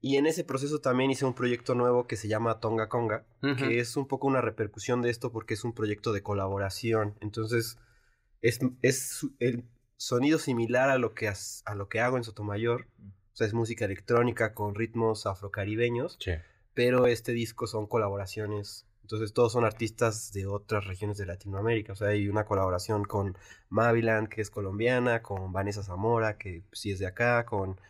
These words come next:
Speaker 1: Ima Soul, con, con un artista de Nigeria, con Acento, que es de Dominicana, con Mula, que también son dominicanas. La idea era ir trazando como un mapa de lo que es la música latinoamericana.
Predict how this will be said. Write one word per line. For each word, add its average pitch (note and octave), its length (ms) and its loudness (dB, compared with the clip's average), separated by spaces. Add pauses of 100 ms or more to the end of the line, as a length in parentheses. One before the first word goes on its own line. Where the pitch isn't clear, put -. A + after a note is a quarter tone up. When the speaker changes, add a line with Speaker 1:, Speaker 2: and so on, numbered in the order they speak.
(260)
Speaker 1:
Ima G2 220 -2
Soul, B2 560 4
con, G2 600 -4 (640)
con G2+ 120 -4
un G#2+ 40 2
artista A2 380 0
de G2 100 0
Nigeria, A#2+ 760 2
con G2 340 -2
Acento, A#2 500 -2
que A2 80 -10
es G#2+ 40 -4
de A2 80 -2
Dominicana, A#2 680 -2
con G2+ 160 -8
Mula, A2+ 440 0
que A2+ 100 -12
también G2+ 260 -6
son G#2 140 -4
dominicanas. A2 720 -2 (1400)
La B2+ 160 2
idea D3+ 160 6
era C#3+ 240 6
ir C3+ 180 4
trazando B2+ 320 2
como A#2+ 200 0
un B2 100 2
mapa B2 340 2
de G#2+ 80 0
lo G#2 160 -4
que G#2+ 160 -4
es - 340 -8
la G#2 140 -4
música G#2+ 340 -4
latinoamericana. G#2+ 920 0